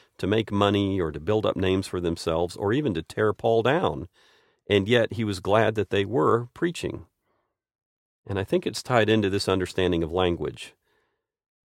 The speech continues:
Somebody can say, with completely wrong motives, something that is true,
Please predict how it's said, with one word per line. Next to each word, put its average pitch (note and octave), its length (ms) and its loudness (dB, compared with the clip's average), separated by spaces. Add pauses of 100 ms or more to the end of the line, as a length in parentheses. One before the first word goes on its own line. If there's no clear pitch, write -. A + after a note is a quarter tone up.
(160)
Somebody D#3 540 4
can A#2+ 200 2
say, D#2+ 600 0
with A2 260 0
completely C3+ 480 4
wrong A#2+ 380 8
motives, D#2+ 600 -2 (380)
something F3 460 2
that D#3+ 120 0
is B2 120 -2
true, F#2 600 -2